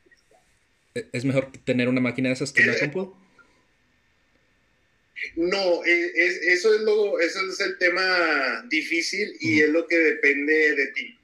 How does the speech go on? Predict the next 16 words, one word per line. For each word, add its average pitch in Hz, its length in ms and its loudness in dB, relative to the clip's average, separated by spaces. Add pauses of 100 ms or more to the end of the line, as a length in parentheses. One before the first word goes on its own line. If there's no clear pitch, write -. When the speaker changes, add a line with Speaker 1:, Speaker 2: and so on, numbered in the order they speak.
(160)
Speaker 1:
Ok. 107 140 -6 (380)
Speaker 2:
El 165 180 2
veredicto 175 600 2 (460)
es 156 120 2
después 160 440 0
de, 170 280 2
de 151 160 0
contar 131 360 -2
las 147 200 -2
tres 160 220 0
cosas, 175 360 0
¿verdad? 165 480 0
Eh, 156 360 2
la 156 200 2
otra 175 340 0
forma 185 580 -2